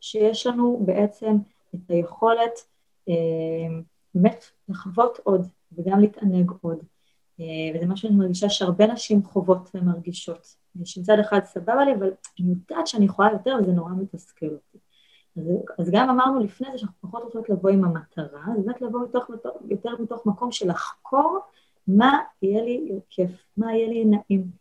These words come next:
אוקיי? וברגע שאנחנו באמת עושות את זה, את ה-, מה יהיה לי כיף, מה יהיה לי נעים, אנחנו כבר באות בגישה מאוד אחרת של צריך להגיע לאורגזמה, צריך להגיע להרבה יותר עונג, שזה משהו שהוא כבר איכות הרבה פעמים שיותר מאפשרת חקירה אמיתית.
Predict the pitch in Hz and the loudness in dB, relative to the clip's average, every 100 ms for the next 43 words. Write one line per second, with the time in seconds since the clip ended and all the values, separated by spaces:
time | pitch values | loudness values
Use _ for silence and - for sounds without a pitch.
0 | _ _ _ 180 214 247 320 _ _ _ | _ _ _ -10 -6 -6 -6 _ _ _
1 | _ _ 180 202 294 302 240 226 208 202 | _ _ -4 0 2 0 2 2 4 4
2 | 185 202 - 220 254 254 208 220 233 190 | 4 2 0 -6 -6 0 2 2 -2 -4
3 | 175 170 220 226 214 190 - 214 208 185 | -4 -4 -4 -2 0 0 -2 -2 0 -2
4 | - 185 208 220 220 214 180 214 269 269 | -4 -4 0 2 4 4 2 -2 -4 -4
5 | - _ _ 185 175 165 254 285 220 233 | -6 _ _ -4 -4 2 2 2 0 -2
6 | - 254 - 196 180 175 - 226 233 202 | -2 -6 -6 -10 -8 -8 -4 0 2 0
7 | 190 285 - 240 196 - 254 311 262 214 | 0 -4 -2 -2 -2 4 4 6 4 6
8 | 220 214 196 185 185 175 160 147 - 330 | 6 8 8 6 2 -4 -6 -4 2 4
9 | 302 262 220 208 190 180 175 180 165 208 | 6 6 8 6 6 4 2 0 -10 -12
10 | 151 151 - 175 262 269 254 262 214 156 | -20 -20 -20 -10 -8 -8 -12 -12 -12 -12
11 | 190 247 269 - _ - - 240 - 202 | -4 -2 -2 -10 _ -14 -4 -4 -2 -2
12 | 185 214 208 196 208 214 202 _ _ _ | 0 0 0 6 6 6 4 _ _ _
13 | - 190 180 233 233 220 190 - - - | 2 2 4 4 6 6 6 2 -2 4
14 | 214 208 208 185 180 180 175 180 175 156 | 4 2 -2 -8 -6 -4 0 2 2 -2
15 | - _ 151 - - | -12 _ -20 -20 -20